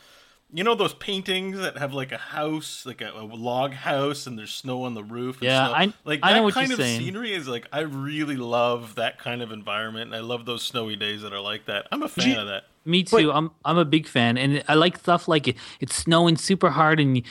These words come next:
Speaker 2: but if you can get out to, like, a, a, like, a cozy coffee shop and hang out for a few hours and watch the snow come down, it's just so cozy and lovely. I love it.
Speaker 3: Okay, okay. First of all,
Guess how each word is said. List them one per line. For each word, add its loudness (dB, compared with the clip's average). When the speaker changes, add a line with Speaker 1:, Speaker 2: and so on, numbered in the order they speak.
Speaker 2:
but 4
if 2
you 4
can 0
get 6
out 4
to, 0
like, 2
a, 2
a, 2
like, 4
a 2
cozy 4
coffee 4
shop 4
and 2
hang 6
out 2
for 2
a 2
few 6
hours 6
and 4
watch 6
the 6
snow 4
come 6
down, 6
it's 0
just 4
so 8
cozy 6
and 6
lovely. 4
I 4
love 8
it. 4
Speaker 3:
Okay, 4
okay. 6
First 2
of 0
all, 6